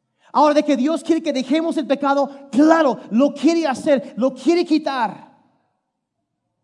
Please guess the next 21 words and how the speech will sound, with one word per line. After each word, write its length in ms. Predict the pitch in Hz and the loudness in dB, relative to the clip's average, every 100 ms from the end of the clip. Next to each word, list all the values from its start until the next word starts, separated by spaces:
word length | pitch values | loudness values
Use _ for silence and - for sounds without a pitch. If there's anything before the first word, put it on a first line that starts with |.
| _ _ _ _ - | _ _ _ _ -8
Pero 160 | 196 | -6
nos 220 | 214 214 202 | -6 -6 -8
acepta 500 | 185 - 254 254 214 | -8 -6 -6 -6 -10
y 60 | |
nos 160 | 190 - | -10 -10
ama 320 | 202 196 180 | -8 -8 -10
tal 180 | 190 185 | -10 -10
y 60 | |
como 240 | 160 180 147 | -12 -16 -18
somos. 560 | - 139 101 _ _ _ _ _ _ _ _ _ _ _ _ _ _ _ _ _ _ _ _ _ _ _ _ _ _ _ _ _ _ _ _ _ - | -18 -18 -18 _ _ _ _ _ _ _ _ _ _ _ _ _ _ _ _ _ _ _ _ _ _ _ _ _ _ _ _ _ _ _ _ _ -12
No 160 | 175 | -6
importa 400 | 214 214 220 220 | -6 -4 -6 -8
cómo 180 | 214 202 | -10 -12
vienes 320 | 190 202 208 | -12 -12 -12
el 120 | 202 175 | -14 -12
día 160 | 190 | -10
de 100 | 180 | -10
hoy, 260 | 165 196 208 - _ _ _ _ _ _ _ _ | -12 -14 -18 -20 _ _ _ _ _ _ _ _
Dios 340 | - 180 190 - | -10 -8 -8 -10
te 140 | 175 | -12
ama 480 | 165 196 208 240 - | -10 -10 -10 -14 -20